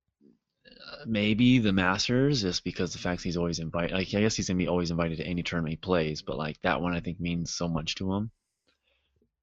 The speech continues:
Um, but I really think, like, mentally and, like, physically, I think he should just give it up. Like, just from reading that and reading, um, like, hearing the stories and stuff, and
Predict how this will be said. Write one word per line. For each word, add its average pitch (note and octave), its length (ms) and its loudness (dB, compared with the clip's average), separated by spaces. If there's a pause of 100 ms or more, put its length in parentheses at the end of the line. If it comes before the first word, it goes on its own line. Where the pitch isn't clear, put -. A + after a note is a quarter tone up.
(420)
Um, D2+ 560 -6 (880)
but E2+ 220 -2
I G2+ 80 4
really G#2 240 4
think, F2+ 240 -4
like, F2 240 -2
mentally G2 640 2
and, D#2 80 -4
like, D#2 200 -8
physically, F2+ 480 -2
I D#2+ 80 -2
think G2 200 -8
he F2+ 80 -8
should D#2+ 160 -6
just - 180 -6
give D#2+ 160 -6
it - 80 -4
up. - 280 -4 (420)
Like, D2 340 -10 (1500)
just F#2 220 -2
from F2 280 0
reading F2+ 300 4
that F2 300 4
and E2+ 200 -2
reading, E2+ 520 -2 (720)
um, C2+ 520 -8 (120)
like, F2+ 120 -4
hearing F#2+ 200 0
the F2+ 60 -2
stories F2+ 400 0
and E2+ 100 -4
stuff, E2 420 -4
and D#2 240 -6